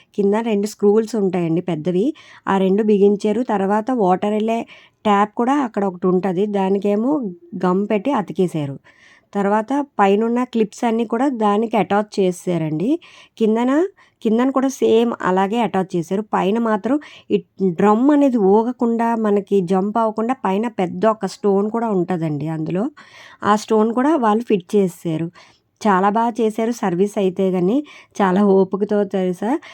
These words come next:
ఒక ఫోర్ అవర్స్ పట్టిందండి ఇవన్నీ చేయడానికి.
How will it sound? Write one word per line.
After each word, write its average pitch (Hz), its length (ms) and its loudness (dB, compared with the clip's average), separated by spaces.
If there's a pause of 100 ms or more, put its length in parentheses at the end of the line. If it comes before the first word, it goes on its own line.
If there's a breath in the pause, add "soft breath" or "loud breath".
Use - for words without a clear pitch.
(180 loud breath)
ఒక - 140 -6
ఫోర్ 208 300 4
అవర్స్ 202 320 4
పట్టిందండి 214 540 2
ఇవన్నీ 175 340 2
చేయడానికి. 165 460 -2